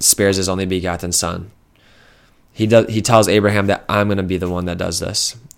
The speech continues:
I'm gonna bring victory for your people." And so Jesus,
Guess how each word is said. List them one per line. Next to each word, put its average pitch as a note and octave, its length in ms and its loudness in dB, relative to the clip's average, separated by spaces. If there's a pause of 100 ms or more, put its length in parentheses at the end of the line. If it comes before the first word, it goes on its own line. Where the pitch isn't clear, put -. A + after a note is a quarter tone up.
(120)
I'm G#2+ 180 2
gonna G#2 160 0
bring F#2+ 220 -2
victory F2+ 300 -4
for - 140 -6
your F2+ 140 -2
people." F2+ 480 -8 (640)
And G#2+ 120 0
so G#2+ 200 6
Jesus, G#2 720 2